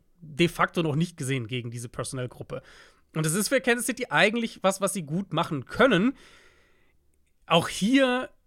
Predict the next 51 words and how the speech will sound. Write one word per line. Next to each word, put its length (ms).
sind 300
sie 100
bisher 240
noch 100
nicht 140
so 100
effizient, 460
wie 80
wir 60
es 60
letztes 260
Jahr 100
von 120
ihnen 120
gewohnt 360
waren. 160
Ich 200
glaub 180
aber 220
immer 220
noch, 140
dass 180
sie 160
gerade 460
damit 460
gegen, 380
gegen 200
Miami, 540
ähm, 320
die 300
Dolphins 380
sind 180
ja 80
viele 200
in 60
einer 80
leichten 320
Box, 260
werden 180
das 120
bestimmt 260
auch 100
gegen 180
Mahomes 340
machen 240
wollen, 220
dass 160
sie 140
da 300
für 160
Konflikte 600